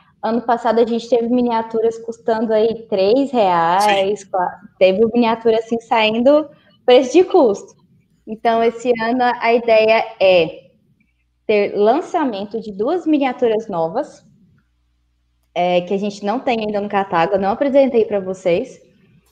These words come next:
Speaker 2: Olha.
Speaker 1: E a Black Friday com descontos, assim, igual ao ano passado, com descontos incríveis.
Speaker 2: Show de bola!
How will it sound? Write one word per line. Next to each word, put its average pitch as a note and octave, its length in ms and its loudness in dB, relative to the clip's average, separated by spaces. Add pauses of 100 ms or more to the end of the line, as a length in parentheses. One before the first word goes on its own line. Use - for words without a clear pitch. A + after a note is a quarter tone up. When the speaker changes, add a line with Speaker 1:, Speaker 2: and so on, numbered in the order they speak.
(260)
Speaker 2:
Olha. - 160 -20
Speaker 1:
E B3 920 0 (580)
a C#4+ 100 2
Black C#4+ 320 2
Friday A#3+ 300 2
com C#4+ 400 -2
descontos, B3+ 480 -2
assim, B3+ 460 0 (100)
igual A#3+ 240 4
ao F4 80 6
ano F#4+ 160 -2
passado, A3+ 480 -2
com G#3 100 -8
descontos G#3+ 400 -10
incríveis. A3 640 -8 (960)
Speaker 2:
Show - 440 -10
de F#3 120 -14
bola! E3+ 480 0